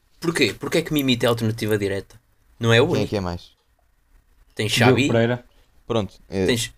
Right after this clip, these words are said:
Speaker 1: Pedro... Diogo Pereira nem
Speaker 2: tem
Speaker 1: digo, mas
Speaker 2: Xabi,
Speaker 1: tem
Speaker 2: tens
Speaker 1: Xabi
Speaker 2: Diogo
Speaker 1: e Pedro
Speaker 2: Pereira,
Speaker 1: Pinto.
Speaker 2: calma. Ok, o
Speaker 1: Calma,
Speaker 2: Pedro
Speaker 1: tem
Speaker 2: Pinto
Speaker 1: Xabi e Pedro
Speaker 2: já
Speaker 1: Pinto.
Speaker 2: se, já se viu,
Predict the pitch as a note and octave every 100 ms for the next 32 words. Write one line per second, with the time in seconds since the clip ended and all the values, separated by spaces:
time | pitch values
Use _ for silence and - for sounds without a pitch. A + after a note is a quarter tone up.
0 | - B2 C3+ C3+ B2 C#3 - D#3 G#3+ F#3+
1 | C#3 A#2 C#3 A2+ A#2 A2 E3 E3 E3 -
2 | F2 C3 F2+ E2+ - - _ _ - -
3 | - - - - - - C3+ A2+ A2+ A2+
4 | A2 A2+ A2 F#3 A2 A2 E3+ - - A#2
5 | - A#2+ A#2+